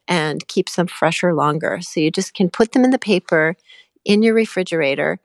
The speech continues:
and they should last up to a week or more. If they do start to dry out, then just use them for something, you know, th-,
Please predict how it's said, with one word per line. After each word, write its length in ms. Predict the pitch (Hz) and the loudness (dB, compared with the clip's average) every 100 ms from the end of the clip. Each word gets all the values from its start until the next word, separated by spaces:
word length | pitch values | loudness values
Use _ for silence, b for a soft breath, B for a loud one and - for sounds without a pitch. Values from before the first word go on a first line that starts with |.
| b b _ | b b _
and 180 | 226 220 | 0 2
they 100 | 233 | 0
should 240 | - 220 | 0 0
last 340 | 196 190 - - | 0 0 -4 -10
up 120 | - | -6
to 140 | 233 | -2
a 100 | 180 | 0
week 320 | 160 160 214 247 | 0 -4 -2 0
or 80 | |
more. 420 | 214 151 147 214 285 B B B B _ _ - | 2 2 0 -2 -4 B B B B _ _ 0
If 180 | 233 | 2
they 140 | - 240 | 2 0
do 320 | 190 185 254 | 0 0 0
start 380 | - - 262 233 | -4 -4 -4 -2
to 120 | 220 | -6
dry 360 | - 185 175 165 | 2 2 4 2
out, 360 | 170 233 - _ _ _ | 2 0 -4 _ _ _
then 120 | 262 | -4
just 240 | 254 285 - | -2 -4 -2
use 240 | 262 269 | -2 -2
them 160 | 262 254 | -4 -6
for 120 | 247 | -8
something, 600 | - 220 220 220 214 214 - _ _ _ _ | -4 -4 0 0 0 -2 -6 _ _ _ _
you 100 | 254 | 2
know, 160 | 233 | 2
th-, 120 | 214 | 2